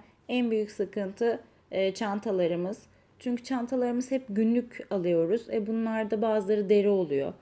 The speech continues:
bazıları sırt çantası oluyor. Bu ise hem çok uygun, fiyatı ise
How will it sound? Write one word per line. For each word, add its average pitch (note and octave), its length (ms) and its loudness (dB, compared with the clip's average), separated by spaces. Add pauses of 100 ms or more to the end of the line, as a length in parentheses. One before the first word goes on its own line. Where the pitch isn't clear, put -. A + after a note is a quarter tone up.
(300)
bazıları G#3+ 360 0
sırt A3 280 -4
çantası F3+ 500 -6
oluyor. D#3 360 0 (480)
Bu C4+ 120 0
ise C4+ 220 -2
hem C#4+ 240 2
çok D4 240 -4
uygun, G3+ 420 0 (580)
fiyatı B3 340 2
ise A#3+ 400 0